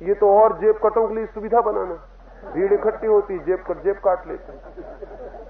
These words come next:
उस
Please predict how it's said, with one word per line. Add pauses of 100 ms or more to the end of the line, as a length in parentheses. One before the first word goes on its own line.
(2500)
उस